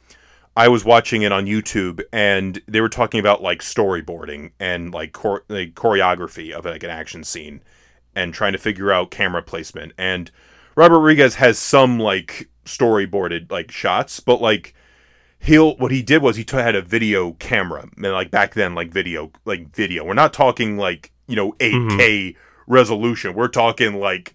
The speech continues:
Speaker 1: <laughs> you know, found footage quality
Speaker 2: <laughs>
Speaker 1: stuff, right?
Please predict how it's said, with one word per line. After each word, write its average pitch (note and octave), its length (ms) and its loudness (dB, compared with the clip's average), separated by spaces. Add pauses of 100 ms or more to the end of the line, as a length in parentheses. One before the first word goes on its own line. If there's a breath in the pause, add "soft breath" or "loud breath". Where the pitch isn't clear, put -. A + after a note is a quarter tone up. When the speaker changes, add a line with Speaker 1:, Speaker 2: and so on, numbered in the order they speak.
(120)
Speaker 1:
<laughs> A3 100 0
you E3+ 160 -6
know, A2+ 180 2
found B2 400 2
footage A2+ 640 -2
quality A#2 580 2
Speaker 2:
<laughs> - 120 0
Speaker 1:
stuff, - 240 4 (400)
right? G#2+ 320 0